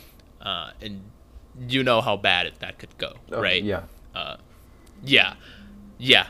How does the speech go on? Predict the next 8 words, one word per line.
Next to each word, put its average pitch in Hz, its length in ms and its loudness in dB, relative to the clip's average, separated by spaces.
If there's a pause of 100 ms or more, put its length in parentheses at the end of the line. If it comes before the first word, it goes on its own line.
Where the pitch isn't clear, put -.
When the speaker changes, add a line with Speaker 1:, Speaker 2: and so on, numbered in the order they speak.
(160)
Speaker 1:
Uh, 123 400 6 (460)
<laughs> - 480 -10
um, 120 360 2
this 127 180 -2 (240)
website 139 440 2
called 101 380 0
Ant 113 300 -6
Online 101 500 -6